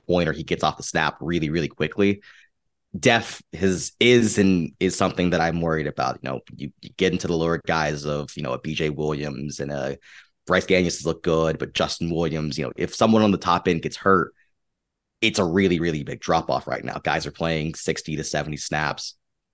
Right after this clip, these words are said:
So I've been really impressed with the fact that they haven't worn down the way I thought they would have by this point. They've, they are really, really athletic. Wake is usually a team that they love this stunt.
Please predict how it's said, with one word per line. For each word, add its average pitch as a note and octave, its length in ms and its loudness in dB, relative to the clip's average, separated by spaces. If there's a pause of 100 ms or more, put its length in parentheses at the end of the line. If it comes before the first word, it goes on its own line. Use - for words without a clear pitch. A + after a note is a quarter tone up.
(300)
So - 100 2
I've A2 140 6
been A#2 120 6
really B2 160 6
impressed A2 360 4
with F#2 80 -4
the G2 40 2
fact F#2+ 120 0
that - 80 -16
they D2 120 -8
haven't F2 360 0
worn E2 280 0
down E2 360 2
the D#2 80 0
way D#2 100 0
I D2 60 -6
thought - 340 -4
they G2 100 6
would G2+ 200 4
have A#2 120 4
by A2 140 4
this A#2 200 0
point. A#2+ 340 2 (340)
They've, D#2+ 260 2 (120)
they F#2 140 4
are D#2 140 2
really, F2+ 400 2
really E2+ 240 2
athletic. E2 520 0
Wake D#2 160 0
is D#2 120 -2
usually D#2+ 340 -2
a D#2 40 -2
team D#2+ 500 -2
that D2 220 -2 (380)
they D#3 80 4
love G3 240 4
this D#3+ 120 -4
stunt. - 320 -4